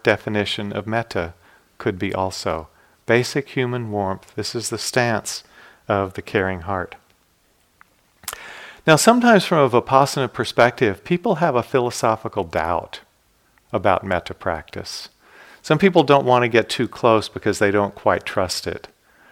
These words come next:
You know, Vipassana is so elegant. Just be with what is. It's kind of impeccable, right? Who could argue with just being with what is?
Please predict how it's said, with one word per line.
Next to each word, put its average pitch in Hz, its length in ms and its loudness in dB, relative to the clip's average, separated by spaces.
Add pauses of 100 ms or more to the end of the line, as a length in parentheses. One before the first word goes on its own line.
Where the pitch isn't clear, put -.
(280)
You 170 100 4
know, 175 80 10
Vipassana 151 540 4
is 123 100 -4
so 131 200 0
elegant. 117 640 -2 (1080)
Just 196 460 2
be 180 140 4
with 160 260 -4
what 156 160 -2
is. 151 600 -6 (500)
It's 139 100 2
kind 202 240 6
of 180 80 4
impeccable, - 720 0
right? 110 260 0
Who 143 120 -8
could - 180 0
argue 104 400 -2
with 90 180 -6
just - 320 -6
being 92 300 -4
with 87 240 -10 (340)
what 98 220 -2
is? 90 360 -4